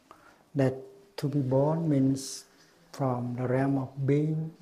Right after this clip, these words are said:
uh, from non-being, we pass into the realm of non-being, uh, of being. And to die means from the realm of being, we pass into the realm of non-being. That kind of thinking, the Buddha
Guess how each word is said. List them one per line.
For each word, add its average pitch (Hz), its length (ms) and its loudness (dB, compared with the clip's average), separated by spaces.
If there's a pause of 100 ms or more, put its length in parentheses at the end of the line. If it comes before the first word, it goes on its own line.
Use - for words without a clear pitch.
(140)
uh, 139 120 -2 (100)
from 120 280 0
non-being, 151 540 4
we 135 80 0
pass 135 420 -8
into 139 300 -6
the 120 140 -4
realm 131 360 -6
of 131 180 -10 (120)
non-being, 127 580 -4 (280)
uh, 143 140 -4
of 135 120 -4
being. 123 340 2 (1800)
And 135 100 -2
to 143 80 2
die 139 320 2
means 131 320 0
from 127 400 -6
the 123 80 -2
realm 123 340 -4
of 139 240 -10
being, 127 300 2
we 127 80 -2
pass 123 360 -10
into 135 280 -8
the 117 140 -6
realm 120 280 -8
of 113 120 -12
non-being. 120 540 -8 (2500)
That 147 140 -2
kind 151 160 0
of 135 100 -4
thinking, 143 420 0
the 135 80 2
Buddha 120 560 -4